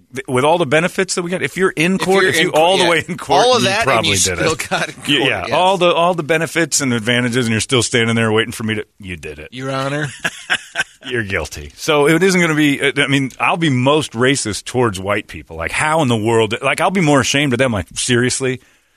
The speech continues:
Speaker 1: You had all the, the escapes. You were born with escape skin.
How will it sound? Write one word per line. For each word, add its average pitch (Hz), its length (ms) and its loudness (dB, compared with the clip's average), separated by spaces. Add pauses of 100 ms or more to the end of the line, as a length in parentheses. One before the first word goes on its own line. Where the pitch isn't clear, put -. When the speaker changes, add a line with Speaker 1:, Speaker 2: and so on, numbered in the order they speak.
(120)
Speaker 1:
You 117 120 -8
had 117 240 -4
all 131 380 4
the, 113 200 2 (140)
the 113 240 0
escapes. - 600 -2 (440)
You 123 120 2
were 113 80 2
born 180 580 0 (300)
with 135 160 0
escape 135 420 0
skin. 82 380 -4